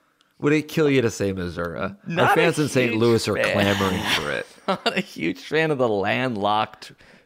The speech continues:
Speaker 2: middle
Speaker 1: Hmm.
Speaker 2: thirty.
Speaker 1: Yeah.
Speaker 2: Uh, it, I'm trying to think if there is anyone I've forgotten so far. Michigan's pretty fun. I'll throw
Speaker 1: Yeah.
Speaker 2: Michigan up there as far as
Speaker 1: Michigan's
Speaker 2: cold
Speaker 1: a good
Speaker 2: weather
Speaker 1: one.
Speaker 2: states. Yeah.
Speaker 1: Yeah.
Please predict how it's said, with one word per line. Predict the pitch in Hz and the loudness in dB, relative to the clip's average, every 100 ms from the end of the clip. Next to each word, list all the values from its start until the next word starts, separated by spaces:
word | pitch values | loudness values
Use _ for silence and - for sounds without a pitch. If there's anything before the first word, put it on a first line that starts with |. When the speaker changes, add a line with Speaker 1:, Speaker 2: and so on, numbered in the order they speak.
| - | -8
Speaker 2:
middle | 104 127 135 127 | 0 4 4 4
Speaker 1:
Hmm. | 110 98 | 2 2
Speaker 2:
thirty. | 120 123 101 73 67 - _ _ _ _ _ _ | 2 2 0 -4 -10 -12 _ _ _ _ _ _
Speaker 1:
Yeah. | - 104 92 82 87 _ _ _ _ _ _ _ _ _ _ _ _ _ _ _ _ _ _ _ _ _ _ _ | -2 0 0 -2 -12 _ _ _ _ _ _ _ _ _ _ _ _ _ _ _ _ _ _ _ _ _ _ _
Speaker 2:
Uh, | 95 101 104 104 107 107 101 95 92 92 - _ _ _ _ _ | -2 2 2 2 2 0 0 0 -2 -2 -6 _ _ _ _ _
it, | - 98 | -6 -4
I'm | 92 | -6
trying | 90 117 107 | -6 -4 -4
to | |
think | 98 87 | -6 -10
if | - | -6
there | 82 | -6
is | 58 78 | -6 -8
anyone | 76 67 67 | -8 -8 -10
I've | 58 | -12
forgotten | - 53 57 - | -14 -10 -10 -12
so | - - | -16 -16
far. | - 50 - | -16 -14 -8
Michigan's | 151 - 135 - | -6 -6 -10 -14
pretty | - - | -16 -20
fun. | - - - _ _ _ _ - | -20 -20 -20 _ _ _ _ -12
I'll | 76 | -10
throw | - 82 | -6 -4
Speaker 1:
Yeah. | 101 82 | -2 -2
Speaker 2:
Michigan | - 53 | -4 -14
up | - | -16
there | - - - | -14 -14 -14
as | - - | -16 -14
far | 50 | -12
as | - | -10
Speaker 1:
Michigan's | 90 69 - | -6 -6 -6
Speaker 2:
cold | |
Speaker 1:
a | - | -8
good | - | -8
Speaker 2:
weather | 57 | -8
Speaker 1:
one. | - | -14
Speaker 2:
states. | - - | -18 -16
Yeah. | 50 50 - _ _ _ _ _ - | -16 -16 -20 _ _ _ _ _ -12
Speaker 1:
Yeah. | - | -12